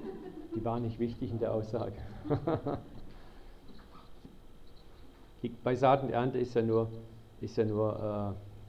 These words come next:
wahrscheinlich Sommer und Winter. Die,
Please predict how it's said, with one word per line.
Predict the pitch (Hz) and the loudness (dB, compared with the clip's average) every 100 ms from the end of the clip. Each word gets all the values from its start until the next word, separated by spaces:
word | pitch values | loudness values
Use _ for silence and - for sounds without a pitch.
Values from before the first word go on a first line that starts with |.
| - - - | -14 -12 -6
wahrscheinlich | 101 - 101 101 95 | -6 -4 -4 -4 -2
Sommer | 104 98 | 0 0
und | 98 95 | -2 -2
Winter. | 95 98 104 - - - - - - | -2 -2 -4 -6 -14 -16 -16 -12 -8
Die, | 113 - | -6 -6